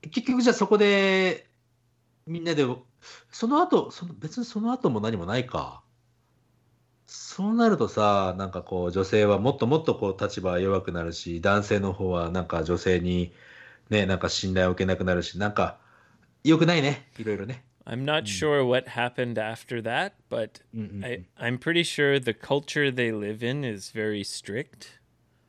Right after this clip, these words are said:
Speaker 1: そんな文化いらねえな。なんかどうなんだろう。
Speaker 2: うん。
Speaker 1: まあ、いろいろね。いろんな文化ありますから、
Speaker 2: Yeah.
Speaker 1: 否定はできない。
Speaker 2: You know, in many cultures, women have a lot of pressure put on them.
Speaker 1: そうだね。
Speaker 2: Yeah,
Speaker 1: はいはい。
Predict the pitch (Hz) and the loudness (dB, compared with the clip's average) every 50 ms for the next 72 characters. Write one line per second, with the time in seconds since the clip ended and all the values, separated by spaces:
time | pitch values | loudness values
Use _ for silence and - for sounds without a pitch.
0 | _ _ _ _ _ - - - - - 147 165 170 160 156 160 147 113 98 127 | _ _ _ _ _ -16 -14 -8 -4 -2 -2 0 0 2 4 4 2 2 2 0
1 | 135 135 120 - - 87 78 92 117 127 147 165 160 165 160 151 151 156 156 160 | 0 0 -2 -4 -4 -6 -4 -2 -2 0 0 2 2 2 2 2 2 4 4 4
2 | 160 156 151 143 127 120 113 107 - - 90 - 101 107 139 139 120 101 90 80 | 4 4 4 2 2 0 -4 -4 -8 -10 -6 -4 -4 -2 0 0 0 0 -2 -4
3 | 73 73 - - _ _ _ _ _ _ - _ _ _ _ _ _ - - - | -4 -8 -12 -16 _ _ _ _ _ _ -20 _ _ _ _ _ _ -20 -20 -20
4 | - - - - - - 73 76 85 87 90 95 98 117 120 - - _ - - | -20 -20 -20 -16 -14 -12 -8 -4 -2 2 2 2 2 2 0 -2 -6 _ -16 -16
5 | - - _ _ - - - 90 92 98 104 104 98 120 - 104 98 101 120 - | -16 -16 _ _ -16 -8 -4 0 2 4 4 4 4 4 4 4 2 2 0 0
6 | - - 82 78 90 - - 110 107 151 143 139 92 90 - - _ - 156 151 | 0 -2 -2 -2 -2 0 2 2 4 4 2 0 -4 -8 -14 -20 _ -6 -4 -2
7 | 165 170 170 190 202 202 190 - - 156 143 127 - - 131 117 107 101 98 104 | 0 0 0 0 0 -2 -4 -2 -2 -2 -2 -2 -2 -4 -2 -2 -2 -4 -6 -4
8 | 110 127 127 127 123 120 117 110 110 110 104 101 98 98 107 - - 110 117 117 | -2 -2 0 0 -2 -2 -4 -6 -6 -8 -8 -8 -10 -12 -14 -14 -10 -6 -4 -2
9 | 123 135 139 127 - - _ - - 120 117 - - 113 101 98 - - - _ | -2 -2 -2 -4 -6 -14 _ -4 -4 -2 -2 -2 -4 -6 -8 -8 -10 -16 -20 _
10 | - - 120 117 - - 113 110 110 113 110 101 98 95 - 73 76 82 92 92 | -8 -8 -8 -8 -6 -6 -6 -4 -4 -4 -4 -4 -4 -6 -6 -8 -10 -8 -8 -8
11 | 92 - _ _ _ _ - 104 101 101 101 95 87 90 - 107 | -10 -12 _ _ _ _ -14 -12 -12 -12 -12 -12 -14 -10 -8 -8